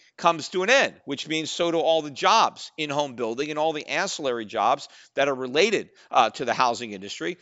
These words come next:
Same thing has been happening in the auto industry. That's why we were hitting new lows in the auto stocks. Sales are going down. People buy cars with debt, and that debt is getting more expensive. Americans buy everything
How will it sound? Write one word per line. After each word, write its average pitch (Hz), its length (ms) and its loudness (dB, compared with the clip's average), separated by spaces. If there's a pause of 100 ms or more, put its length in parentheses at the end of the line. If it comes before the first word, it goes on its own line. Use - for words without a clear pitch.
Same 214 240 0
thing 220 120 -4
has 202 80 0
been 185 120 -2
happening 190 340 6
in 202 60 -4
the 202 120 0
auto 220 280 8
industry. 123 320 -6
That's 131 260 -2
why 160 200 4
we 160 120 -2
were 151 120 -2
hitting 165 260 -2
new 165 140 -6
lows 165 360 0 (280)
in 151 100 -12
the 165 120 0
auto 196 260 6
stocks. - 400 -2
Sales 147 360 0
are 156 60 -10
going 160 280 -4
down. 185 260 2
People 127 320 -8
buy 135 260 2
cars 160 720 2 (360)
with 151 360 -2 (120)
debt, 165 380 6 (400)
and 131 180 -2
that 139 200 2
debt 135 180 2
is 139 140 -6
getting 135 280 0
more 139 200 -4
expensive. 214 440 0
Americans 160 480 0
buy 180 320 6
everything 196 680 0